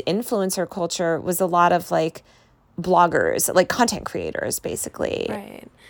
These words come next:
Speaker 2: And,
Speaker 1: Um,
Speaker 2: like, these mommy bloggers, would you, like, call them, like, proto-influencers or, like, early influencers?
Speaker 1: They were influencers. I mean, they were influencers through and through. They
Speaker 2: Yeah.
Speaker 1: built the, the, the ways that influencer mon-,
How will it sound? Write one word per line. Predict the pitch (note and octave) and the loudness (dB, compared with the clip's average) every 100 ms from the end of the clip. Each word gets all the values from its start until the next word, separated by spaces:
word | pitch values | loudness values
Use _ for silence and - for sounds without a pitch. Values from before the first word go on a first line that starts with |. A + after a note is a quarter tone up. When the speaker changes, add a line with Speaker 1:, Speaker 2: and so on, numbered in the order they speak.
| - | 0
Speaker 2:
And, | G3 A3+ | 2 4
Speaker 1:
Um, | |
Speaker 2:
like, | A#3 A#3 A#3 | 2 -2 -4
these | B3+ A#3+ | -6 -2
mommy | G3+ G3+ A3 | -2 -2 -2
bloggers, | A#3+ B3 B3 B3+ B3 | -2 -2 -2 -2 -2
would | A3 G#3 A3 | -4 -6 -6
you, | A3 | -4
like, | G#3+ G3+ - | -4 -6 -12
call | - G3 F#3 | -8 -4 -2
them, | F#3 F#3 | -2 -2
like, | F#3 F3 - _ _ - | -2 -6 -10 _ _ -14
proto-influencers | - F3+ F3 F3 F3+ F3+ F#3 - G3+ F#3+ G3 - G3+ F#3+ F#3+ F#3+ G3 | -4 -2 0 0 -2 -4 -8 -8 -6 -6 -6 -8 -10 -10 -10 -12 -10
or, | F#3+ | -10
like, | F3 - - - | -10 -12 -18 -8
early | F#3 F3+ F#3+ | -8 -6 -8
influencers? | F#3+ F#3 - - G3 F#3+ G#3 - G#3 G#3+ G3+ - G3 | -8 -10 -10 -12 -12 -12 -12 -12 -12 -12 -10 -8 0
Speaker 1:
They | B3 A#3 | 2 4
were | F#3 G#3 | 4 4
influencers. | D#4+ G#3 F#3 D3+ - - F3 | 4 2 -2 -6 -4 -4 -2
I | G3 | 0
mean, | G#3+ | 0
they | G#3+ | 0
were | A3 | -2
influencers | A3+ B3 A#3+ A3 | -2 -4 -4 -6
through | - G#3 | -2 -2
and | G3+ | 0
through. | F#3 G#3 | -2 2
They | F#3+ | 2
Speaker 2:
Yeah. | D#3 | 2
Speaker 1:
built | A2 F#3 - - - - - | 2 4 2 -4 -14 -18 2
the, | A#3+ - - | 4 4 -2
the, | A#3 G#3+ - | -4 -4 -2
the | A3+ | -2
ways | F#3+ G#3 A3 C4+ B3 | 6 6 8 4 2
that | A#3 | -2
influencer | A3 - A3+ A3 G3+ | -2 -2 -2 0 2
mon-, | F3+ F3 | 4 2